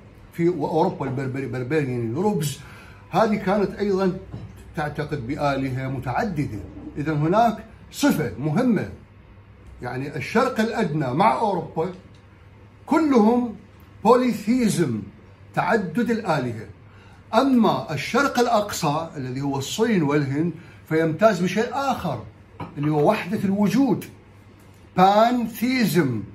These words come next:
ليس بتعدد. نعم فيه بعض، خصوصًا الهند، بعض تعدد، لكن الفكرة الرئيسية التي تسيطر عليهم دينيًا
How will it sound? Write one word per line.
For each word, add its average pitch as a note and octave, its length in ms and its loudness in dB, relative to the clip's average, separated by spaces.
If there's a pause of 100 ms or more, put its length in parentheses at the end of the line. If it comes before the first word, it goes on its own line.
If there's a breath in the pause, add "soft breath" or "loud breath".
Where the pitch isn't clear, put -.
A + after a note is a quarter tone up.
(420 loud breath)
ليس A#3+ 340 2 (360)
بتعدد. D3 560 -4
نعم A3+ 260 2
فيه B3 340 0
بعض، F#3 360 0
خصوصًا G#3 380 -4
الهند، D3+ 440 2 (560 loud breath)
بعض - 280 0
تعدد، C#3 500 -4
لكن D#3 280 0 (140)
الفكرة B3+ 420 -2
الرئيسية A3 460 -2
التي E3+ 220 -2
تسيطر G#3+ 480 -2
عليهم G3 320 0
دينيًا F3 760 2